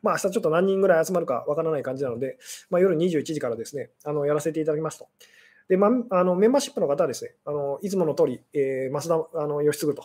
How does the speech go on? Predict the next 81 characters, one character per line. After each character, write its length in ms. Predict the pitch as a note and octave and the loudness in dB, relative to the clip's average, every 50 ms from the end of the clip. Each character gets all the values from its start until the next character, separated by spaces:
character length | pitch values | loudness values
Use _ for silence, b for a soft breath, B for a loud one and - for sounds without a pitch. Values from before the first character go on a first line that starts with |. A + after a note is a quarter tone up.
| - _ - | -16 _ -2
い 80 | D#3 | 0
う 100 | D#3 D3+ | 0 0
チ 80 | C#3+ - | 0 0
ャ 40 | D#3+ | -2
ン 60 | E3 | 0
ネ 80 | E3 D#3+ | 0 0
ル 60 | E3 | 0
の、 80 | D#3+ | 0
あ 40 | D#3 | 0
の、 80 | D3+ C#3+ | -2 0
コ 100 | - F#3+ | 2 2
ミ 100 | G3+ G#3 | 2 2
ュ 40 | F#3 | 2
ニ 40 | |
テ 80 | C3+ C3+ | 0 -4
ィ 40 | B2+ | -6
と 120 | - A#2 A#2 | -4 -4 0
い 80 | C#3 D#3 | 0 0
う 60 | D#3+ | 0
タ 140 | - D#3+ E3 | 0 0 0
ブ 60 | F#3 | 0
の 80 | F#3 | 0
方 100 | E3+ G3 | 0 0
に 80 | F3 C3 | -2 -2
で 80 | A2+ - | -6 -8
す 100 | - B2 | -12 -14
ね、 100 | A2+ - _ _ - - - - | -16 -16 _ _ -16 -14 -10 -6
あ、 200 | D#3+ D3+ D3 - - _ - | -4 -4 -4 -6 -10 _ -6
明 80 | D3 C#3 | -6 -4
日 100 | - F3 | 0 2
の 80 | E3 | 2
Zoom 180 | D#3 E3 F#3 F#3+ | 2 4 2 2
の、 240 | E3+ C#3 B2 A2 B B B B B B B B | 2 0 -2 -4 B B B B B B B B
え 220 | - C#3+ C#3+ C#3+ C#3 | 4 6 6 8 6
ー、 20 | |
参 160 | C3 D#3+ E3 | 6 4 4
加 100 | D#3 E3 | 4 4
情 120 | E3 F3+ D#3+ | 4 4 2
報 80 | C3+ | 0
が、 160 | A#2 A2 G#2+ - _ | -2 -4 -6 -8 _
あ 80 | - C3+ | -10 -8
の、 160 | C3 B2 - - | -8 -8 -10 -6
も 160 | D3+ D3+ C#3 | -4 -4 -2
う 20 | C3 | -2
載 80 | B2+ | -4
っ 40 | A#2+ | 0
て 100 | - D#3+ | 2 4
お 60 | D3+ | 4
り 60 | D3+ D#3 | 4 2
ま 120 | D#3+ D#3 | 0 -2
す 100 | - D3+ | -2 -2
の 100 | C#3+ C#3+ | 0 2
で、 200 | D3 D#3+ D#3 - | 4 4 4 2
そ 120 | - D3+ | 0 -2
ち 60 | C#3 D#3+ | 0 0
ら 80 | D3+ | 0
の 80 | D3+ C#3+ | 0 2
方 120 | - G#3 | 2 4
を 40 | F#3 | 4
ご 140 | E3 D#3+ D3+ | 4 4 2
確 160 | E3 D3+ E3+ | 0 -2 -4
認 120 | E3+ E3 | -4 -2
の 120 | E3 E3 E3+ | 0 2 4
上 80 | F3+ | 4
で 80 | E3 C3+ | 4 2
す 100 | - - | 0 -6
ね、 140 | B2 - - _ _ _ - | -12 -16 -18 _ _ _ -4
え 80 | D3+ | -2
ー、 20 | D3+ | -2
時 80 | D3 D3+ | 0 0
間 160 | E3 D#3+ E3 | 0 0 2
の 80 | D#3+ F3 | 2 2
あ 40 | |
る 60 | G#3+ A3+ | 2 2
方、 260 | E3+ D3+ C#3 A#2+ - - - | 0 0 -2 -4 -6 -6 -4
え 320 | D#3 D3 C#3 C3 C3 - B | -2 -2 -2 -2 -6 -10 B
ー、 40 | B B B B B B _ | B B B B B B _
参 200 | - - D3+ C#3+ | -8 -6 -4 -2
加 100 | D3 C3+ | -4 -2
し 60 | - | 0
て 180 | D3 C#3 C3+ | 2 0 0